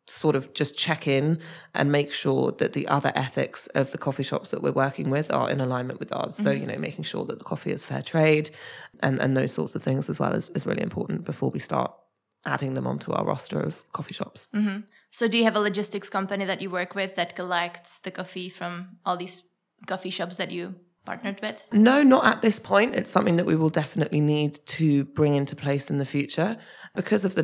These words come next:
Speaker 1: nature of when we started, the coffee collection process has gone through many iterations. So
Speaker 2: Yeah.
Speaker 1: during covid, for example,
Speaker 2: Yeah.
Speaker 1: <laughs> we, we actually had a small fleet of Uber and black cab
Speaker 2: Wow.
Speaker 1: drivers who
Speaker 2: Oh,
Speaker 1: would
Speaker 2: wow.
Speaker 1: collect our coffee because
Speaker 2: Mm-hmm.
Speaker 1: obviously they had no work.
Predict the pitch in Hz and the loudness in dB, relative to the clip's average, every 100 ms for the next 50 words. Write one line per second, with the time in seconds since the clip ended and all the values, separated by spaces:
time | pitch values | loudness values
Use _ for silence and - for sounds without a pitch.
0 | 156 151 - 151 151 151 151 - - 147 | 2 2 0 2 4 2 2 0 4 4
1 | 151 165 220 - - - 156 147 143 147 | 6 4 2 -2 -12 -2 0 2 0 0
2 | 147 - 180 202 185 - 170 160 156 160 | -2 -2 -2 0 0 0 -2 0 0 0
3 | 151 147 - 147 143 156 139 143 143 139 | -2 0 2 2 2 2 4 4 2 2
4 | 143 147 135 135 131 139 - 135 127 104 | 0 2 2 0 -2 -4 2 4 4 0
5 | 104 - - - 175 156 143 160 160 160 | -8 -12 -18 0 6 6 6 6 6 6
6 | 139 - 135 139 131 131 143 208 196 175 | 2 2 0 2 2 4 2 2 0 -2
7 | - - 165 185 - - 170 170 165 156 | -2 -6 -2 -2 -2 0 4 6 6 4
8 | - - - - - 277 311 - 233 220 | -2 -18 -12 -4 2 4 4 2 2 4
9 | 220 - - 160 160 170 - 220 233 220 | 2 -2 6 10 10 6 6 6 8 6
10 | 220 214 - 165 170 170 185 196 220 226 | 6 6 6 4 4 4 6 6 6 6
11 | 269 233 151 151 147 160 156 - 151 156 | 6 8 8 8 6 4 2 0 2 4
12 | 151 - 165 202 139 139 156 - 143 - | 4 4 2 4 2 4 2 2 0 2
13 | 214 208 160 - 143 147 143 147 139 139 | 2 2 0 -2 -2 0 0 0 0 2
14 | 147 147 - | 4 4 2